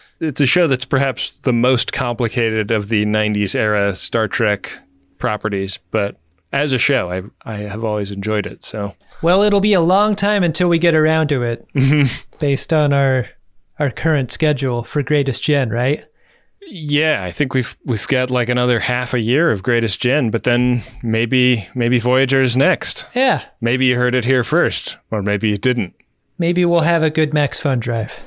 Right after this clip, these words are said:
Speaker 1: Hey, yeah, it's the Max Fun Drive and, uh, The Greatest Discovery is a listener-supported show. We are extremely grateful for all the listener support we get, and, uh, we, we actually have set a goal for The Greatest Discovery this year.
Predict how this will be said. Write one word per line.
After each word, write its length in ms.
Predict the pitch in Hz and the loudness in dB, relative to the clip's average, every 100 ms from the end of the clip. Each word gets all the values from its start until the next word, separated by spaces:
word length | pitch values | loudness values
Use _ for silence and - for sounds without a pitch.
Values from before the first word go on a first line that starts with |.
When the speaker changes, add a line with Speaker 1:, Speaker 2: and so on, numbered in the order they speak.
| - - | -12 -2
Speaker 1:
Hey, 240 | 262 302 | 0 2
yeah, 220 | 202 285 | 2 2
it's 180 | 139 - | 2 0
the 60 | 165 | 2
Max 260 | 208 214 | 2 2
Fun 200 | - 269 | 2 2
Drive 380 | 226 131 104 98 | 2 0 0 0
and, 180 | 123 123 | 0 2
uh, 200 | 123 120 | 2 2
The 140 | 113 123 | 0 0
Greatest 360 | 147 185 - | 0 0 -2
Discovery 640 | 117 - 143 180 117 117 123 | -4 -2 0 0 0 0 -2
is 200 | 113 110 | -2 0
a 100 | 110 | 0
listener-supported 1080 | 110 135 - 147 139 143 - 143 143 135 | 2 0 0 0 0 -2 -2 0 0 0
show. 600 | - - 139 202 92 80 - _ _ _ _ 139 | -2 0 2 2 0 -4 -14 _ _ _ _ 0
We 100 | 165 | 2
are 100 | 165 | 2
extremely 440 | - - 160 156 | -2 -2 -2 0
grateful 420 | 147 202 170 117 | 0 0 0 -2
for 160 | 98 107 | 0 0
all 140 | 98 | 0
the 360 | 98 101 101 - | 0 0 -2 -4
listener 380 | 135 113 - 110 | -4 -2 -2 -2
support 400 | - 104 117 113 | -2 -2 -2 -2
we 120 | 104 | -2
get, 260 | 101 104 107 | 0 -2 -2
and, 240 | 120 113 110 | -4 -2 -2
uh, 160 | 107 110 | -2 0
we, 200 | 127 - | 0 -2
we 140 | 131 | -2
actually 280 | 139 143 156 | 0 0 0
have 140 | 135 - | 0 -2
set 320 | - 151 - | 0 0 0
a 80 | 131 | -2
goal 440 | 123 135 117 95 | 2 2 2 0
for 240 | - 110 | -2 -2
The 120 | 101 98 | -2 -2
Greatest 360 | 104 101 - | -2 -2 -4
Discovery 480 | 101 - 110 98 95 | -4 -2 -2 -2 -2
this 280 | 95 95 - | -4 -4 -4
year. 300 | 98 90 | -4 -4